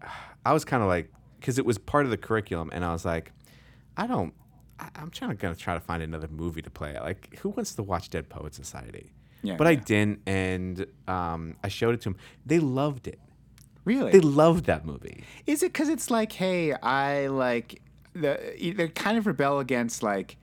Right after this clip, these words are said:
Speaker 2: the curriculum, right? The, the, what society wants, right? Isn't he all about, like, s-, seize the day or whatever, like, do what
Speaker 1: Yeah.
Speaker 2: you want? Like, middle schoolers are all about that stuff, man.
Speaker 1: I
Speaker 2: They don't
Speaker 1: guess I
Speaker 2: understand
Speaker 1: was, I
Speaker 2: rules.
Speaker 1: was kinda like, "I can't believe you guys like this."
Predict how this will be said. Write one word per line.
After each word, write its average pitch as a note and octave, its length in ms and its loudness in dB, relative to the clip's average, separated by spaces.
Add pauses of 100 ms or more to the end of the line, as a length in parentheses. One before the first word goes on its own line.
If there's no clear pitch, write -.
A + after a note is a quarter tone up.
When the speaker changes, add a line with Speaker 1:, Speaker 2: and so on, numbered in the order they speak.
(360)
Speaker 2:
the A2 100 0
curriculum, B2+ 840 0
right? B2 260 2
The, G2+ 540 -2
the, F#2+ 320 -4 (420)
what B2+ 200 -2
society A2+ 640 -2
wants, A2 280 -2
right? C#3+ 100 0
Isn't F#3 260 2
he F3+ 200 2
all D3+ 200 2
about, C#3 240 0
like, A2+ 140 -2
s-, - 180 -8 (320)
seize C#3+ 360 -2
the B2+ 100 0
day A#2 320 2
or A#2+ 60 0
whatever, A#2 340 -2
like, G#2 180 -4
do B2+ 140 -2
what C3 100 0
Speaker 1:
Yeah. D#3+ 280 6
Speaker 2:
you A2+ 60 2
want? A#2 220 -2
Like, A2 180 -4 (320)
middle F#4 200 0
schoolers A#2 600 -2
are A#2 100 -2
all G#2 200 2
about E2 300 -6
that D#2 200 -12
stuff, - 320 -16
man. E2 100 -14
Speaker 1:
I A#2 180 0
Speaker 2:
They - 100 -2
don't G2+ 220 6
Speaker 1:
guess C3 100 0
I A#2 200 4
Speaker 2:
understand C#3+ 40 6
Speaker 1:
was, A#2+ 200 4
I A#2+ 40 2
Speaker 2:
rules. A2+ 300 6
Speaker 1:
was A2 180 4
kinda A2 140 4
like, G2 200 6
"I G#2+ 60 2
can't B2 200 0
believe G2 380 -4
you F2 100 -4
guys D#2 220 -6
like D2+ 160 -4
this." E2 140 -8